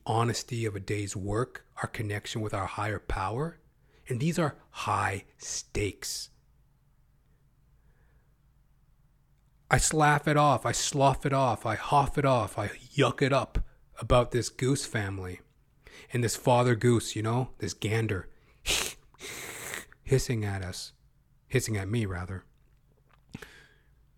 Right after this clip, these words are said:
One morning, I saw the beautiful goose family out for a goose walk.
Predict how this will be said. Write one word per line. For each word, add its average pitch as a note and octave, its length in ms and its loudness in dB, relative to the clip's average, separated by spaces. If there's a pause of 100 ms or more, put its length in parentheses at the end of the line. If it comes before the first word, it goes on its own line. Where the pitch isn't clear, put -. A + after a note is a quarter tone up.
(1000)
One E3+ 300 8
morning, C3+ 500 4 (1400)
I C#3 100 4
saw D#3 400 4
the C3+ 120 4
beautiful C#3 680 2
goose A#2+ 360 0
family G#2 640 -2 (240)
out A2 180 -2
for A#2 220 -2
a A2 60 0
goose A#2 520 0 (320)
walk. G2+ 500 -2